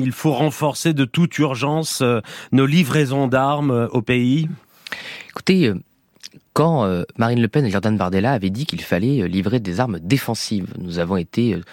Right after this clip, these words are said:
Speaker 2: euh, tournés en dérision, voire critiqués comme si, euh, c'était vain. Or, on voit bien que la triple attaque qu'a subie l'Ukraine et, et, et la région de Kiev, euh, avec beaucoup de morts,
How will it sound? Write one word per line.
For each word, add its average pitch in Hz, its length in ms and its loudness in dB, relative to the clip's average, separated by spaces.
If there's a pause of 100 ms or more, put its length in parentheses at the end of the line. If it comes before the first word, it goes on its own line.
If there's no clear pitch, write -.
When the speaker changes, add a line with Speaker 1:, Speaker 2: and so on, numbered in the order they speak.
(500)
Speaker 2:
euh, 82 100 -4 (140)
tournés 117 260 2
en 110 80 2
dérision, 98 440 0
voire 135 180 0
critiqués 120 500 -2
comme 101 180 -2
si, 170 260 -2
euh, - 40 -2
c'était 104 280 -2
vain. 104 200 -2 (200)
Or, 95 160 -4
on 95 60 -2
voit 98 180 0
bien 156 280 2
que 92 240 -2 (280)
la 90 320 0
triple - 240 -2
attaque 110 240 -2
qu'a 98 100 -2
subie 98 460 -2 (360)
l'Ukraine 98 440 -2
et, - 20 -2
et, 87 540 -4
et 87 40 -2
la 85 120 -2
région 95 260 0
de 90 100 -2
Kiev, - 420 -2 (380)
euh, 90 80 -2
avec 90 200 -2
beaucoup 101 240 -2
de 95 80 2
morts, 139 300 2